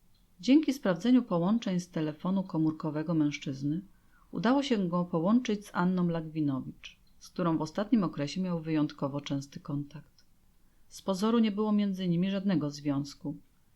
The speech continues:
Jednak połączenia telefoniczne, jak również system automatycznego rozpoznawania tablic rejestracyjnych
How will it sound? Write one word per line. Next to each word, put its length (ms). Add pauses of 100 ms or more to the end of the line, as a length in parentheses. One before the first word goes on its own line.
(240)
Jednak 280
połączenia 440
telefoniczne, 960
jak 180
również 440
system 460
automatycznego 840
rozpoznawania 720
tablic 480
rejestracyjnych 880